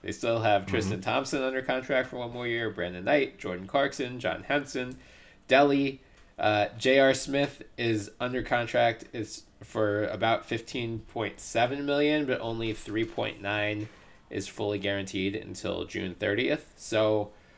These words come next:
Speaker 1: let's
Speaker 2: So he's gonna be off.
Speaker 1: Yeah, let's start with him because he's been exiled for much of the season. He's the guy who you can flip and then, you know, flip him ahead of the draft,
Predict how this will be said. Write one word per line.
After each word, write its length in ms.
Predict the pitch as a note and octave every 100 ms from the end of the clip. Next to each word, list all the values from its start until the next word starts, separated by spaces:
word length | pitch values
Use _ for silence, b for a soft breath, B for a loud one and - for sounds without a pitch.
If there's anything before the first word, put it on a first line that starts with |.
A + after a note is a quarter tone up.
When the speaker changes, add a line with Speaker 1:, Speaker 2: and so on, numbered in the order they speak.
| b
Speaker 1:
let's 180 | - -
Speaker 2:
So 140 | A2 G2
he's 260 | G#2+ G2+
gonna 160 | - G2
be 160 | F#2 F2+
off. 420 | F#2 F2+ F2 - -
Speaker 1:
Yeah, 240 | A#2+ A2
let's 260 | G#2 C3+ -
start 260 | - G#3 G#3
with 100 | F#3+
him 240 | F3 B2
because 300 | A2 G#2+ A2+
he's 140 | A#2 G#2
been 120 | A2+
exiled 560 | A#2 - G2+ F#2+ F#2+
for 160 | F#2 F#2
much 400 | F#2 G2 A2 -
of 140 | A#2+
the 80 | B2+
season. 480 | B2 G2 F2 F2 G#2 b b b b b b b - - -
He's 280 | C#3+ D#3+ E3
the 120 | F3
guy 400 | C#3+ C#3 C3+ C3
who 200 | B2 C3
you 160 | A#2 A2+
can 180 | A2+
flip 420 | G#2 - B2+ B2 - - -
and 180 | A2 G#2+
then, 560 | G#2 G#2 G2+ G2 G2 G#2 - - _ - -
you 80 |
know, 80 | G#2
flip 320 | G#2 - C3+
him 360 | C3+ A#2+ A2+ G#2 - -
ahead 260 | - C3
of 100 | A#2+
the 120 | A2+ G#2+
draft, 500 | G2+ F#2+ F#2+ -